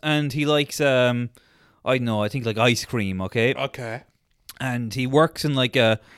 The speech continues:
Speaker 1: uh, like, a, he, like, he has, like, a minimum wage job.
Speaker 2: Right.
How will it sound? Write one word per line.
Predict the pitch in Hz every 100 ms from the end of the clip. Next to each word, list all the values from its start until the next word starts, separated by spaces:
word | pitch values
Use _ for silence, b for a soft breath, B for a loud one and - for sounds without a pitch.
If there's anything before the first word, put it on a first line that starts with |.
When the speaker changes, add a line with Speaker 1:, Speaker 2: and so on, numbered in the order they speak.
| b b -
Speaker 1:
uh, | 113 107 92
like, | 123
a, | 127
he, | 143
like, | 151 151
he | 196
has, | 214
like, | 214
a | 156
minimum | 139 151 156 151 139
wage | 139 139 127 -
job. | 131 120 117 131 127
Speaker 2:
Right. | 113 120 110